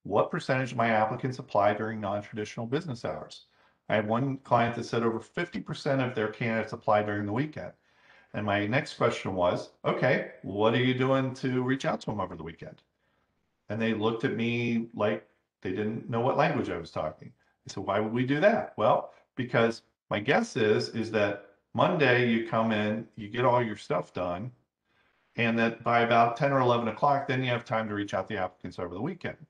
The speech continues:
They said, "Yeah, that's right." I said, "Well, all of your competitors are doing the same thing. What if one of you reached out to them on Sunday afternoon or Sunday evening?" Then you would get ahead of everybody.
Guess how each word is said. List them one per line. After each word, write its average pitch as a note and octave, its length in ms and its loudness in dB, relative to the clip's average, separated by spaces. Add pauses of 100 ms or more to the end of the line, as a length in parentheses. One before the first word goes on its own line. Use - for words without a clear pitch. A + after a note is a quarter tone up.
(200)
They E2 100 -12
said, - 160 -18
"Yeah, E2+ 180 -8 (120)
that's G2+ 220 -10
right." D3+ 160 0
I - 20 -14 (640)
said, F2+ 200 -6
"Well, F#2+ 240 -4 (260)
all G2+ 180 0
of B2 80 -2
your C3 120 -2
competitors D#3+ 520 0
are A2 40 -8
doing G#2+ 220 -2
the A2 80 -6
same A2+ 220 -4
thing. - 340 -4 (640)
What A2+ 200 4
if D3+ 160 0
one C#3+ 240 4
of C3 180 0
you G#2 300 0
reached B2 300 -2
out B2 180 6
to C#3 80 -2
them B2+ 140 0
on A#2+ 160 2
Sunday C3 360 0
afternoon B2+ 480 -2
or B2 80 -4
Sunday C3 360 -2
evening?" C#3 360 -4 (840)
Then A2+ 160 2
you A#2+ 160 2
would C#3 160 4
get C#3 160 6
ahead C#3+ 240 6
of G#3 80 4
everybody. F2+ 380 0